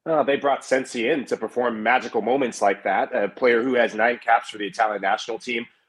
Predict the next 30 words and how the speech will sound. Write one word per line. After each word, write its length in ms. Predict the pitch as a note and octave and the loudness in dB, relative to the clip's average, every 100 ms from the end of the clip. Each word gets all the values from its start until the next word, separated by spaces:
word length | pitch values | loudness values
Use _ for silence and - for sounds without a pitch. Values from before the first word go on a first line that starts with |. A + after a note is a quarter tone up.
| _ | _
former 420 | - B2+ B2+ B2+ - | 0 2 4 2 0
Inter 360 | B2+ - C#3 | -2 2 2
man, 440 | A#2+ A#2+ B2 C3+ - _ - | 4 4 2 -2 -8 _ 0
and 240 | A#2+ A#2 | 2 4
has 120 | B2 | 2
kind 140 | D#3+ F3+ | 2 2
of 60 | |
become 220 | C#3+ - B2 | 2 0 0
a 40 | |
journeyman 520 | G2+ A#2 C3 G#2+ G2+ - | 2 2 2 0 -2 -2
throughout 500 | A#2+ - A2 A#2+ - | -4 0 2 2 0
Serie 360 | - A#2 A2 | -4 -2 0
A 80 | A2+ | 2
on 480 | A#2 A2+ A2 G#2+ G#2 | 0 2 0 0 0
loan 420 | A#2 C3+ G2+ G2 _ _ _ | 2 2 -2 -8 _ _ _
to 100 | B2+ | -4
get 180 | A2 A#2+ | -2 0
some 120 | A2+ | -2
meaningful 420 | A2 A#2 A#2 A#2+ A2 | -2 -2 -2 -2 0
minutes 420 | G#2+ A#2 A#2 - | 2 0 -2 -4
and 380 | A#2 A2+ A2+ G#2 | 0 2 2 2
hopefully 320 | B2 A#2+ A2+ | 2 2 0
be 120 | G#2 | 2
a 60 | G2+ | 2
player 340 | A2+ A2 G#2+ | 4 4 4
who 80 | G#2+ | 2
comes 280 | A2+ G#2 - | -2 -2 2
back 240 | A2 G#2 | 2 2
to 160 | - A#2 | -2 -4
impact 500 | A#2 B2+ G2+ - | -2 -2 -2 -4